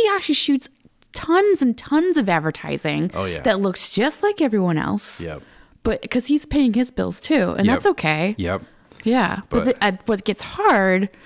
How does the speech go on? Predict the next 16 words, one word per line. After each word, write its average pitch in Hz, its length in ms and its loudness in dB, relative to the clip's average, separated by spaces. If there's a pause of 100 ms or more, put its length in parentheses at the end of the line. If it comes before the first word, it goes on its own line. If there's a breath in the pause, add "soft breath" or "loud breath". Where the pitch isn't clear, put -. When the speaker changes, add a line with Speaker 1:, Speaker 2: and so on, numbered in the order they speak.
(160 loud breath)
Speaker 1:
I - 40 -2
mean, 185 280 0
I'm 180 180 2
not 185 160 2
rich. 165 320 -2
I 185 100 2
don't 269 120 4
have 165 100 -2
a - 20 -8
studio 175 320 0
manager. 170 480 2
I 185 120 2
don't 262 120 4
have 170 280 -2
a, 160 60 2
a 156 100 -6